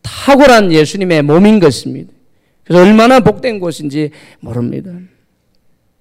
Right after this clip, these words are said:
우리 주어진 생애 동안에 예수님께 눈을 고정시키고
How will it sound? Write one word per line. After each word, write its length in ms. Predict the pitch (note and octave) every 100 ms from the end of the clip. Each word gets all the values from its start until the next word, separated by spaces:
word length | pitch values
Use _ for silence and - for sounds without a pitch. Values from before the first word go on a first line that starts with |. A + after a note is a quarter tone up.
| _ _ _ _ _ _ _ _ _ _ _ _ _ _
우리 180 | D#3+ G3
주어진 420 | F3 A#3 F#3 G3+
생애 300 | G3 A3 A3
동안에 460 | G#3 G#3 G3 F3+ E3
예수님께 580 | F3 F#3 A#3+ B3 A3 F#3+
눈을 280 | G#3 A3+
고정시키고 1040 | G#3 A3 A3+ A3+ A#3 G3 D3+ C#3 C3+ D3